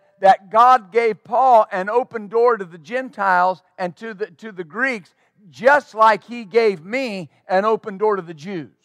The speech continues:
Peter's ministry, he ministered to the Gentiles, but his ministry was primarily the Jew. Paul's ministry was primarily to the, to the Gentile, to the Greek.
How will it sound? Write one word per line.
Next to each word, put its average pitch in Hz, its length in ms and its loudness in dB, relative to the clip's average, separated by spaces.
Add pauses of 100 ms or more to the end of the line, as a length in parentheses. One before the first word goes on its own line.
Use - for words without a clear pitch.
(1080)
Peter's 320 480 -10
ministry, 214 440 -12
he 254 140 -8
ministered 294 500 -10
to 185 60 -20
the 175 140 -18
Gentiles, 185 560 -6 (320)
but 214 120 0
his 226 300 -6
ministry 226 440 -14
was 208 100 -20
primarily 214 640 -6
the 196 160 -20
Jew. 214 400 -10 (440)
Paul's 302 460 0
ministry 214 480 -16
was 202 140 -20
primarily 214 600 -4
to 226 200 -16
the, 208 300 -4
to 226 120 -16
the 185 140 -16
Gentile, 185 680 -4 (180)
to 240 100 -10
the 196 100 -14
Greek. 226 360 -6